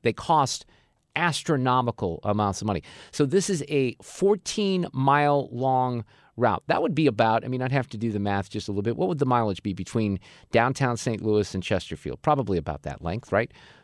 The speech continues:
Somewhat similar. We can do it. I can probably map it here in just a minute. So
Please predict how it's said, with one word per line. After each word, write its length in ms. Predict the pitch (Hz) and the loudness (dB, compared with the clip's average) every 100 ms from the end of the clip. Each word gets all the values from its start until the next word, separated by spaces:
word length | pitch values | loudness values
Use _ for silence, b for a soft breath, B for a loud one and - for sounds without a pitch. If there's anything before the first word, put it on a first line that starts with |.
| _ | _
Somewhat 420 | - 127 110 - - _ _ _ _ _ | 0 0 0 -4 -12 _ _ _ _ _
similar. 440 | - 147 117 113 113 _ | -2 2 2 2 -2 _
We 120 | 107 | -8
can 80 | 92 | -4
do 180 | 87 90 | 0 0
it. 100 | 92 | 0
I 40 | 92 | -6
can 120 | - | -4
probably 180 | 110 95 | -2 0
map 280 | 98 95 92 | 0 -2 -4
it 60 | |
here 220 | 87 101 | -4 -2
in 80 | 95 | -2
just 200 | 95 104 | -4 -4
a 40 | 101 | -2
minute. 260 | 104 - B B B B B _ | -2 -4 B B B B B _
So 360 | - 180 156 139 | -2 4 4 4